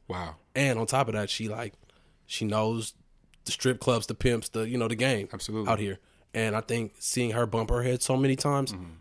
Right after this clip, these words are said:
Speaker 2: made me be like, "Okay, you know what? I'm gonna be on the straight and narrow. I'm
Speaker 1: Wow.
Speaker 2: gonna, I'm gonna take this, uh, square route." So for high
Speaker 1: Wow.
Speaker 2: school, I went to the high school out the way, out in Danville.
Speaker 1: Okay.
Speaker 2: Called Athenian.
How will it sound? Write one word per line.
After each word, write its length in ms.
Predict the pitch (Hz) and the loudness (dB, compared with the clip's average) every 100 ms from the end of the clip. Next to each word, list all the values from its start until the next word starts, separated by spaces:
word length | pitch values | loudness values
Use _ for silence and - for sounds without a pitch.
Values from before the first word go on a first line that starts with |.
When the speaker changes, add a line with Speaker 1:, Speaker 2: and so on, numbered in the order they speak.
| - | -4
Speaker 2:
made 160 | 107 110 | -2 0
me 80 | |
be 140 | 107 110 | 0 -2
like, 220 | 104 104 | -2 -4
"Okay, 260 | 120 - 98 | -6 -4 -4
you 100 | 101 | -2
know 80 | |
what? 100 | 107 | -4
I'm 60 | 107 | -2
gonna 100 | 107 | -2
be 60 | 110 | -4
on 80 | |
the 40 | 101 | -4
straight 200 | - 107 | -4 -4
and 100 | 107 | -2
narrow. 240 | 107 113 - | -4 -6 -12
I'm 80 | - | -8
Speaker 1:
Wow. 80 | 113 | -6
Speaker 2:
gonna, 140 | 110 | -6
I'm 80 | 110 | -4
gonna 140 | 110 | -4
take 200 | 104 104 | -4 -4
this, 140 | - 107 | -6 -10
uh, 120 | 110 | -8
square 340 | - - 120 | -6 0 2
route." 260 | 104 104 95 - _ _ - | 2 -2 -8 -14 _ _ -6
So 220 | - 104 | -2 -2
for 160 | - | -2
high 180 | 98 123 | 2 4
Speaker 1:
Wow. 20 | |
Speaker 2:
school, 300 | 131 - 117 | 4 2 -2
I 40 | 104 | -2
went 200 | 104 101 | -2 -4
to 340 | 104 104 - - | -6 -8 -12 -14
the 120 | 98 | -8
high 140 | 107 127 | -2 -2
school 220 | - 113 | -2 -2
out 100 | 110 | -2
the 80 | 110 | -2
way, 220 | 127 110 | -2 -2
out 120 | 113 | -4
in 80 | 101 | -2
Danville. 460 | 110 117 104 104 - | 0 0 -2 -6 -6
Speaker 1:
Okay. 320 | 101 95 80 76 | -6 -6 -10 -6
Speaker 2:
Called 160 | 107 | -6
Athenian. 440 | 98 127 120 98 | -4 -2 -2 -2